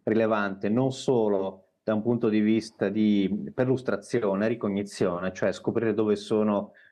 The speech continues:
le truppe del nemico, studiare i movimenti, ma anche di attacco, perché, mm, la tecnologia avanza, le guerre poi avanza molto rapidamente,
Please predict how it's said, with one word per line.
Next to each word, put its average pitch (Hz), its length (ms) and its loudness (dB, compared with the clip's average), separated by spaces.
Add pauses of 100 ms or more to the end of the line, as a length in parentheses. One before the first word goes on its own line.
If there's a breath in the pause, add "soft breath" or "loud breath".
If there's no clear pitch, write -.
le 95 140 -4
truppe 107 240 -2
del 98 140 -4
nemico, 110 380 2
studiare 98 400 -2
i 101 60 -4
movimenti, 104 800 0 (340 loud breath)
ma 143 140 0
anche 147 220 -2
di 131 100 2
attacco, 117 600 -4
perché, 123 760 0
mm, 101 460 0
la 98 140 0
tecnologia 110 840 0
avanza, 113 800 -2
le 101 220 0
guerre 104 300 0
poi 98 120 -2
avanza 92 380 -4
molto 107 300 0
rapidamente, 107 880 -2